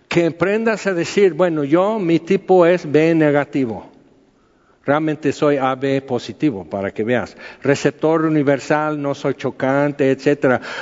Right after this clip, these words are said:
Pero nadie lo sabe. <laughs> ¿Por qué?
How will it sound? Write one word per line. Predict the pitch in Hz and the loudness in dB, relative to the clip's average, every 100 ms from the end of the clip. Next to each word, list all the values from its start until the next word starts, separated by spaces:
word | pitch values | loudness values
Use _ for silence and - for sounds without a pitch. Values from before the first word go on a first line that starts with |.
| - | -2
Pero | 151 156 156 143 - - | 2 4 4 0 -6 -4
nadie | 143 180 226 254 | 0 0 0 0
lo | 240 208 | 2 2
sabe. | - 240 285 330 277 302 339 - - - | 0 -2 0 0 0 0 -4 -10 -16 -20
<laughs> | - 392 427 - - | -20 -20 -20 -14 2
¿Por | 214 - | 2 2
qué? | - 160 - | -4 -6 -6